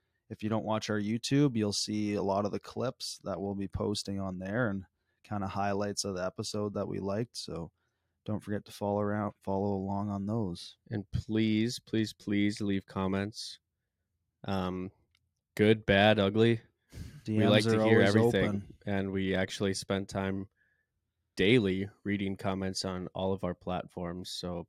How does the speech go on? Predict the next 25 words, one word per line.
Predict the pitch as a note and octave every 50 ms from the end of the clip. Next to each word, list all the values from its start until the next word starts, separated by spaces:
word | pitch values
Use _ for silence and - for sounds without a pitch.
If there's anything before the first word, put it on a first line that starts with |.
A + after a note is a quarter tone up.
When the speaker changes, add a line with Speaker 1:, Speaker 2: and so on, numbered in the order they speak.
| _ _
Speaker 2:
please | - B2 A#2+ G#2
leave | A2 A2 G#2 -
comments | - - G2 F#2+ G2 F#2+ F#2+ F#2+ - - -
on | F#2+ F#2+ F#2+ F#2+ F2+ _ _ _ _ _ _ _ _ _ _ _ _ _ _ _ _ _ _ _
whether | - G#2+ G2+ F#2+
it's | F#2+ -
just | - - G#2 - - -
to | - G2 F#2 F2 F#2
say | - - - A2 G#2+ G2+
hello | G2+ G#2 G2 G2 G2+ G2+ G2+ G2+ G2+ G#2 G2 F#2+ - - _ _ - - _ -
or | G2 F#2+ F2+ F2+ F2+ F2+ F2+ F2+ F2 F2 E2+ E2+ F2 - _ _ _ _ _ -
some | - - - G2+ G2
sort | - - F#2 E2+
of | F2
feedback. | - - G#2 G2+ F#2+ F#2 F#2 F2+ F2+ F#2 F#2 F#2+ - - _ _ _ _ _ _ _ _ _ _ _ _ -
Um, | - F2 E2+ E2 E2 E2 E2+
Speaker 1:
Guest | F2+ G#2 G#2 G#2 - -
suggestions. | - G2+ F#2 F#2+ G2+ G2+ G2+ G#2 - - - G2+ G2+ G2
Speaker 2:
we | G2 A#2+
like | C3 C3+ C3
to | - C#3
learn | A#2 A#2+ B2+ C3 B2+
from | - - A#2+ A#2+
you | B2 C3+ B2+
too. | - - C3+ C3+ A#2+ G#2